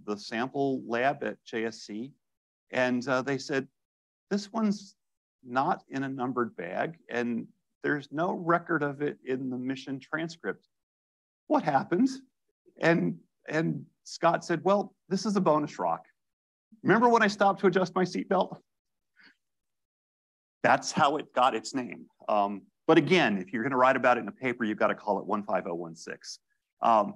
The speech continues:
the thing that makes this unusual is you can see all the little holes in that rock. Okay, holes in the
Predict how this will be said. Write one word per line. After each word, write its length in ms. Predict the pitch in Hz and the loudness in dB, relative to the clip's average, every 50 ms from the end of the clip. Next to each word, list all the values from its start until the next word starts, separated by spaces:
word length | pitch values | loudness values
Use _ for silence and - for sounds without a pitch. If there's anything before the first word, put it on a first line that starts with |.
| - _ _ _ _ _ | -14 _ _ _ _ _
the 80 | 165 160 | -4 0
thing 220 | 165 254 285 269 | 2 6 6 6
that 120 | 262 262 208 | 6 6 4
makes 200 | 196 190 185 - | 2 0 2 0
this 140 | 180 - - | 0 2 2
unusual 480 | 156 147 147 143 151 135 127 113 113 | 2 4 4 4 4 4 6 4 4
is 120 | 123 - 190 | 4 4 0
you 60 | 196 | -2
can 160 | - 190 180 | 0 0 -2
see 180 | - - 196 175 | -2 0 0 4
all 180 | 143 151 156 | 4 4 6
the 100 | 160 165 147 143 139 | 6 4 4 4 4
little 260 | 135 135 127 - - - | 2 2 0 -2 -4 0
holes 260 | 170 160 156 139 117 | 2 2 2 2 2
in 80 | 120 110 | -2 -2
that 160 | 101 92 - | -2 -2 -2
rock. 240 | - 85 80 - - - _ _ _ _ _ _ _ - | -2 -4 -4 -4 -6 -12 _ _ _ _ _ _ _ -8
Okay, 380 | 117 113 - 120 98 95 95 - _ _ _ _ _ _ _ _ _ _ _ _ _ | -8 -4 0 0 0 0 -2 -6 _ _ _ _ _ _ _ _ _ _ _ _ _
holes 260 | - 151 156 170 165 | 0 0 2 2 0
in 80 | 160 151 | 0 0
the 80 | 139 | 2